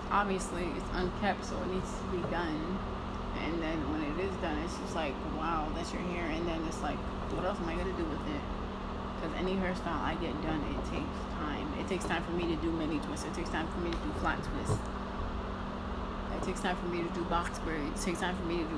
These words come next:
crochet. So I feel like any hairstyle that I have to sit there and do is really gonna take me time. So I just feel like, you know, I should just be like, "Screw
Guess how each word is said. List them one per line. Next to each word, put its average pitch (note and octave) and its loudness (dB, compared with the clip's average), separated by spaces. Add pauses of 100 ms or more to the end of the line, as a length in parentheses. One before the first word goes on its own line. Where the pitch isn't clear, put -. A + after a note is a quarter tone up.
crochet. F3 0 (400)
So D4+ 2
I E4+ 4
feel F4 0
like D#4 4 (100)
any A#3+ 2
hairstyle A#3 4
that G3 6
I F#3+ 6
have G3+ 4
to F3+ 2
sit G#3 0
there G3 0
and F3 2
do F#3 4
is F#3+ 2
really F#3 2
gonna D#3+ 0
take E3+ 0
me D3+ 0
time. E3+ 0
So D#3 2 (440)
I D#3 0 (120)
just F#3+ 0
feel G3 2
like, E3 2 (160)
you E3+ 2
know, E3+ 2
I D#3+ 2
should D3+ 0
just - -2
be E3 2
like, D#3 2 (840)
"Screw G3+ 6